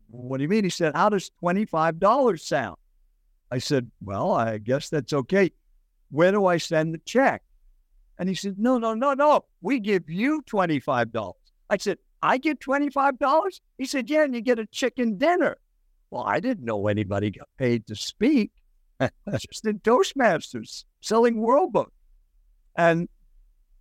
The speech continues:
he said, "Sure." He said, "We're gonna pay you twenty-five dollars." And that was my first paid speech. And from that one speech, I ended up giving two hundred and seventy-four presentations in nineteen seventy-four, twenty-five dollars.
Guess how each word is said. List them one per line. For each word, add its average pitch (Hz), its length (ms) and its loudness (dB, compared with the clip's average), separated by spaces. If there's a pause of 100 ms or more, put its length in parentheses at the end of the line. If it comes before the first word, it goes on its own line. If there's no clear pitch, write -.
(120)
he 170 180 -6
said, 175 300 -2
"Sure." 285 420 2
He 170 80 -4
said, 170 200 -4
"We're 175 100 -6
gonna 196 180 0
pay 160 180 -2
you 160 80 -2
twenty-five 156 580 -4
dollars." 151 460 -2 (920)
And 123 120 0
that 156 160 2
was 170 140 -4
my 156 160 0
first 143 400 -6
paid 123 320 -2
speech. 95 440 -8
And 117 140 -2
from 123 200 0
that 151 240 2
one 165 340 -2
speech, - 680 -4 (720)
I 135 100 4
ended 147 200 4
up 143 140 0
giving 139 340 0
two 190 200 -2
hundred 170 300 0
and 135 120 -4
seventy-four 165 840 0
presentations 131 1120 -2 (400)
in 110 120 0
nineteen 131 480 -2
seventy-four, 120 720 0
twenty-five 123 640 -2
dollars. 90 600 -4